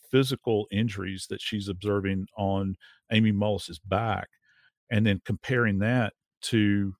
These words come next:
uh, the dimensions of the corn rake. Remember, you're thinking about these tines being maybe two to three inches in width. That means the distance that they are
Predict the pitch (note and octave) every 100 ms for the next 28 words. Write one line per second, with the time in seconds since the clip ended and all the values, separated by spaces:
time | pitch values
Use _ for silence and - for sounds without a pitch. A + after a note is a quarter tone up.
0 | _ - G#2 G2 F#2+ F2+ F#2+ F#2+ G2 A2+
1 | B2 G2 F#2 - - G2 G2 - G#2 F#2
2 | F#2+ A2+ - F#2+ G#2 A2+ G2 G2 - A2+
3 | - G#2 F#2+ G2 F#2+ F2 - - A2 A2
4 | G#2+ - G2+ G2 F#2 F#2+ F2+ - A2 A2+
5 | G#2 A2 G#2 G#2+ - F#2+ F2 F2 G2 G#2
6 | - F2+ G2 F#2+ - F2+ F#2+ F#2 - D#2+
7 | - F2+ F#2 F2 F2